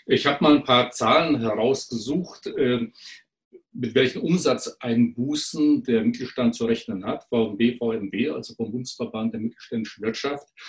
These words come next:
die hat eine Umfrage bei zweitausendfünfhundert Mitgliedern, äh, gemacht. Und wie gesagt,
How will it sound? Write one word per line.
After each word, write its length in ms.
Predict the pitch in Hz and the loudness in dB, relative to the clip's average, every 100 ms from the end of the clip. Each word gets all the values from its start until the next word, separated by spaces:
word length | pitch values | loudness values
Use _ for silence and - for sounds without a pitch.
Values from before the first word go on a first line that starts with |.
| - _ 107 | -20 _ -6
die 60 | |
hat 160 | 110 117 | -2 2
eine 80 | - | 0
Umfrage 580 | 147 143 127 127 120 | 0 -2 0 2 2
bei 160 | 117 113 | 0 0
zweitausendfünfhundert 1120 | - 120 117 113 113 113 127 127 123 113 110 | 0 -4 -2 -2 -2 -2 -6 -8 0 0 2
Mitgliedern, 600 | 120 - 123 117 104 98 | -2 -2 0 2 2 -2
äh, 400 | 113 110 101 95 | -4 -4 -4 -4
gemacht. 580 | - 87 180 - - - _ - - _ - | -6 -6 -6 -10 -14 -20 _ -20 -20 _ 2
Und 400 | 117 113 110 110 | 6 8 6 2
wie 80 | 127 | 0
gesagt, 420 | 120 123 - | 4 2 2